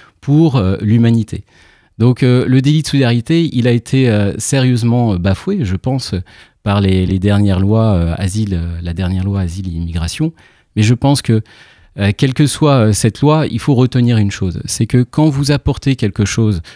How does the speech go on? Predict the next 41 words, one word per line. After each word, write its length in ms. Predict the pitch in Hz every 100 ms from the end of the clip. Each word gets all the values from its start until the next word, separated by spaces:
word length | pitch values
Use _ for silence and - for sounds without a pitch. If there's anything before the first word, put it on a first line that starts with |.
| _ _ -
une 180 | 120
aide, 340 | 131 120 90 85 _ _ - _ -
euh, 600 | 82 82 82 80 82 90
une 240 | 95 92 95
aide 160 | 104
comme 260 | 95 110 104
vous 140 | 101
pouvez 220 | 101 120 110
le 60 |
faire 220 | - 117
d'ailleurs 380 | 101 95 104 104 107
à, 180 | 107 95
à 180 | 98 107
Ouistreham, 640 | 107 104 - 110 117 113 90 _ _
si 380 | - - 113 117
un 100 | 113
Soudanais 480 | 101 - 107 107 120
veut 120 | 101
venir 440 | 98 98 113 110 101
à 120 | 101 -
Caen 200 | 113 113 - _ -
et 80 |
vous 120 | 95 110
le 60 |
mettez 200 | 104 107
dans 140 | 110 90
la 80 |
voiture, 400 | 87 87 - 139 123 - _ -
si 240 | - 151
cette 240 | 143 123
aide, 280 | 131 117 95 - - - _ -
euh, 360 | 101 92 90 87
n'apporte 500 | 98 101 - 117 -
aucune 320 | 165 120 147 131
contribution 640 | 113 - 104 104 - 117
financière, 640 | - 95 90 - 127 123 -
eh 80 |
bien 200 | 92 113
vous 120 | 101 98
ne 80 |
risquez 340 | 92 104 -